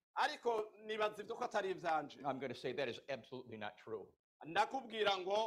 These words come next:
Speaker 1: uko wiyumvira si ukuri.
Speaker 2: This gift is for you.
Speaker 1: Iyi ngabire ni iyawe.
Speaker 2: Peter, Pe-, Peter said it like this,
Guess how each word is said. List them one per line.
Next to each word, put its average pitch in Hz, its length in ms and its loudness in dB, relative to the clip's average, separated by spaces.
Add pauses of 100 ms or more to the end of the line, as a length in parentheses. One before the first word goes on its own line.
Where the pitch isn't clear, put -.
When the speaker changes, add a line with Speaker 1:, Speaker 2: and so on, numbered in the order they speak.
Speaker 1:
uko 190 300 0
wiyumvira 185 480 0
si 180 140 -8
ukuri. 139 400 -8 (120)
Speaker 2:
This 147 220 0
gift 143 240 -4
is 131 100 -6
for 123 140 -10
you. 98 260 -6 (380)
Speaker 1:
Iyi 196 180 -2
ngabire 214 360 6
ni 185 160 0
iyawe. 151 440 2 (640)
Speaker 2:
Peter, - 240 -2 (420)
Pe-, - 280 -2 (300)
Peter 156 280 0
said 151 200 2
it 127 100 -4
like 139 180 0
this, 135 240 -2